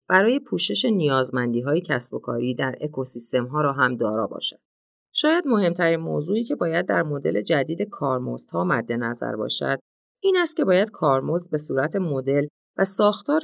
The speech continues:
کامل تدوین شود که پوشش تعریف انواع کارمزدهای ثابت و پویا با امکان اخذ آنی یا دوره‌ای کارمزدهای مربوط به یک مشتری یا کسب و کار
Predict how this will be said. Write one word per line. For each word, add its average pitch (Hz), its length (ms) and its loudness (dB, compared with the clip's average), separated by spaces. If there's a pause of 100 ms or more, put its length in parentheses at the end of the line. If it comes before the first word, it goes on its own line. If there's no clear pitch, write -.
(120)
کامل 156 460 2
تدوین 98 380 -10
شود - 360 -12 (440)
که 113 100 -10
پوشش 147 440 -2
تعریف 156 320 0
انواع 165 440 2
کارمزدهای 147 760 0
ثابت 139 460 0
و 143 80 0
پویا 127 460 0 (300)
با 196 120 8
امکان 214 540 2 (100)
اخذ 226 340 4
آنی 151 340 0
یا 156 140 2
دوره‌ای 135 480 2
کارمزدهای 131 760 -2
مربوط 156 440 -4
به 147 80 0
یک 143 160 2
مشتری 123 480 -2
یا 117 120 2
کسب 117 360 -4
و 123 40 -6
کار 127 300 0